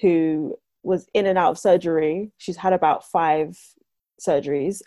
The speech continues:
and she went vegan and she's fine. So, well, she's not fine. She still has it, but she hasn't gone back to have another surgery.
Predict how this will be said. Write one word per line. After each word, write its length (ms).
and 420
she 180
went 200
vegan 460
and 160
she's 180
fine. 440
So, 600
well, 160
she's 180
not 180
fine. 380
She 120
still 180
has 220
it, 180
but 160
she 120
hasn't 320
gone 180
back 340
to 80
have 120
another 220
surgery. 520